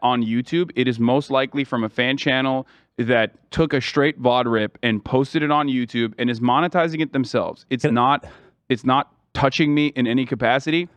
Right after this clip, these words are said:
Speaker 1: And
Speaker 2: Can I be honest with you?
Speaker 1: What?
Speaker 2: There will be a time, in my opinion, where still be some legal hammer that will come down on streamers.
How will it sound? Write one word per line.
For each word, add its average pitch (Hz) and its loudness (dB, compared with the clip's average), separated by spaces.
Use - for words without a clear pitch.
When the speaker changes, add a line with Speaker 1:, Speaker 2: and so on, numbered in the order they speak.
Speaker 1:
And 139 4
Speaker 2:
Can 135 4
I 160 2
be 175 0
honest 127 -2
with 156 -6
you? 160 0
Speaker 1:
What? 117 0
Speaker 2:
There 131 2
will 139 2
be 156 2
a 135 2
time, 101 0
in 101 -4
my 98 -2
opinion, 95 -4
where 101 2
still 120 0
be 127 0
some 135 -2
legal 117 4
hammer 104 4
that 80 -2
will 90 2
come 110 2
down 92 4
on 82 2
streamers. 80 -2